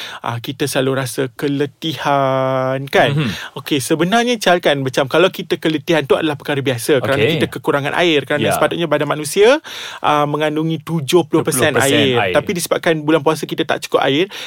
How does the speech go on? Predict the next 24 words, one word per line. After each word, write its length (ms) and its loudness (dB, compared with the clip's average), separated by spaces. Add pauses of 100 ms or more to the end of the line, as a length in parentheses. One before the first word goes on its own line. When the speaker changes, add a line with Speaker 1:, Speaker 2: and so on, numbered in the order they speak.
(120)
Speaker 1:
memanglah 400 2
kita 360 -4
keletihan. 600 -2
Namun, 600 4
Speaker 2:
Mhm. 280 -2
Speaker 1:
sekiranya 520 2
keletihan 420 0
kita 240 -2
berpanjangan, 1300 0 (360)
ah, 340 2
dan 340 2
orang 140 -4
kata 140 -4
apa, 120 -6
keletihan 340 0
yang 120 0
melampau 380 4
tau, 180 2
keletihan 280 -2
Speaker 2:
Ya. 80 4
Speaker 1:
yang 140 4
melampau 200 4
dan 160 2
berpanjangan, 580 0